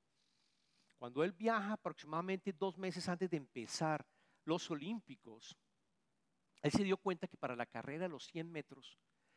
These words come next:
la primera carrera, la carrera que era donde se empezaban a hacer las clasificaciones para poder ver cómo continuaba, era el día domingo. Y Eric decide públicamente decirle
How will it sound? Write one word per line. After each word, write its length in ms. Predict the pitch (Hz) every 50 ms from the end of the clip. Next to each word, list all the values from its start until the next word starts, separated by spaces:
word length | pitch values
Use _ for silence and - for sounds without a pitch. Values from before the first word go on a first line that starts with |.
| _ _ _ -
la 160 | 147 147 135
primera 400 | - - 147 147 156 175 220 240
carrera, 480 | - - 202 - 180 156 120 101 95 - _ _ _ _ _ _ -
la 120 | 151 147
carrera 380 | - 165 143 135 156 160 190 208
que 100 | - 202
era 120 | 190 196
donde 420 | 196 196 190 165 - 143 131 127 -
se 160 | - - -
empezaban 440 | 143 127 - 143 - 165 156 185 196
a 40 | 170
hacer 180 | - - 165 160
las 160 | 180 180 -
clasificaciones 920 | - 175 139 - 147 - - 131 - 135 123 - - 160 156 156 165 143
para 180 | - 156 139 131
poder 460 | - 131 123 123 127 131 135 143 - _ _ _ _ _ _ _
ver 200 | - 156 160 -
cómo 240 | - 175 180 180 -
continuaba, 600 | - 170 139 - 139 131 135 139 135 131 135 - -
era 160 | 170 151 143
el 80 | 151 151
día 200 | 151 147 147 143
domingo. 420 | 139 131 135 156 147 131 107 98 - _ _ _ _ _ _ _ _ _ _ _ _ _ _ _ _ _ _ _ _ _ _ _ _ _ _ _ _ _ _ _ _ _ 117
Y 140 | 117 120 123
Eric 220 | 135 143 156 -
decide 560 | 135 131 123 - - 131 123 113 107 110 113 _ _ _ _ _ _ _ _ _ _ _ _ _ _ _ _ -
públicamente 800 | 123 123 131 143 143 - 139 123 120 113 110 104 _ - 110 _ _ _ _ _ _ _ _ _ _ _ _ _ _ _ _ _ _ -
decirle 680 | 113 107 - - 143 127 123 131 123 127 127 131 143